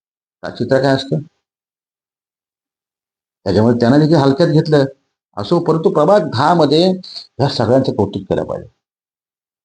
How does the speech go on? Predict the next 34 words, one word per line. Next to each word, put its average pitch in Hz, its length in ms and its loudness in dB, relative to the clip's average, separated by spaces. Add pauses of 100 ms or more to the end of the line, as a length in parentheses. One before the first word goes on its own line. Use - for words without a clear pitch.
(340)
सगळ्यांचं 113 380 2
कौतुक - 240 -6
केलं - 200 -2
पाहिजे. - 280 -6 (520)
अतिशय, 196 440 4 (340)
म्हणजे 160 340 2
त्या 170 320 -4
ताकदीने, - 580 2
त्या 196 220 2
तडफेने 170 340 2
जे 190 160 2
काम 120 280 0
केलं 113 160 2
या 98 120 2
लोकांनी, 113 600 0 (380)
म्हणजे 123 180 -6
खरोखर 185 320 4
मोठा, 160 460 0 (340)
असा - 180 -2
मोठा 127 220 0
संघर्ष 123 420 0
त्या 151 180 2
ठिकाणी 127 260 2
निर्माण 107 220 2
झाला 92 120 0
होता. 87 160 -2
ता-, - 380 -6
अगदी - 260 0
सगळीकडे 190 480 2
चर्चा 185 280 2
होती 151 240 2
की 131 80 -4
प्रभाग 143 400 0
दहा 127 360 2